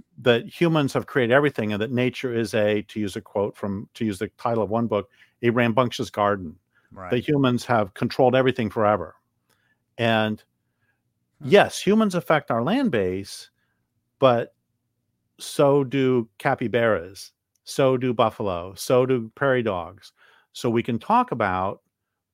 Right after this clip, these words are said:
Speaker 1: prairie dogs and buffalo creating the prairie just as much as we can talk about humans. But again, it's what the human, the human, uh, influence.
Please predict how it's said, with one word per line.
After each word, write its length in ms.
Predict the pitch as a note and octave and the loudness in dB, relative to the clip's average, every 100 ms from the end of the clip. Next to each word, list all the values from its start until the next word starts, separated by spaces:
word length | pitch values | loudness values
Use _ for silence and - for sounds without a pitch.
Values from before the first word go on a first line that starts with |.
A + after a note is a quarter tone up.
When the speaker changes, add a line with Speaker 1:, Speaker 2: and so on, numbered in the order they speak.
| - | -14
Speaker 1:
prairie 400 | - F#3 F#3+ F3+ | 2 4 4 2
dogs 540 | C#3 G#2+ G2+ G#2 - | 0 0 -2 -4 -6
and 140 | A2+ G#2+ | -4 0
buffalo 460 | D#3+ - B2+ G2+ | 0 0 -2 -2
creating 500 | G2 - A#2+ G#2+ G#2 | -2 -4 -2 -2 -2
the 60 | G2 | -6
prairie 600 | - F#2+ F2 F2+ B2 D3 _ _ _ _ _ _ | -6 -6 -4 -4 -6 -10 _ _ _ _ _ _
just 220 | - C3 | -6 -4
as 120 | B2+ B2 | -4 -2
much 240 | A2+ - | -2 -2
as 80 | G2+ | -6
we 120 | G#2+ | -6
can 120 | G#2+ | -6
talk 280 | G2 G#2 F#2+ | -6 -6 -4
about 360 | G2 G2 - - | -2 -2 -4 -4
humans. 340 | D#3+ G2+ F#2+ | -2 -2 -4
But 220 | - B2+ - _ _ _ - | 0 0 0 _ _ _ -8
again, 480 | B2+ D#3+ E3+ D3+ G2+ | -2 2 4 2 0
it's 220 | G2 - | -4 -2
what 140 | C3 | -2
the 80 | - | -2
human, 520 | A2+ - F#3 F3+ B2+ - | -6 0 2 2 -2 -4
the 100 | B2 | -10
human, 720 | - F3 F3 D#3+ C3+ A2+ G#2 _ _ _ _ - | -4 0 0 0 0 -2 -6 _ _ _ _ -8
uh, 840 | A#2+ A2+ G#2+ G#2 G2+ G2+ G2 G2+ - | -4 0 0 0 -2 -2 -2 -2 -4
influence. 920 | - E3+ - B2 G#2+ F#2+ F#2+ - - | 0 0 0 -2 -2 -2 -8 -14 -20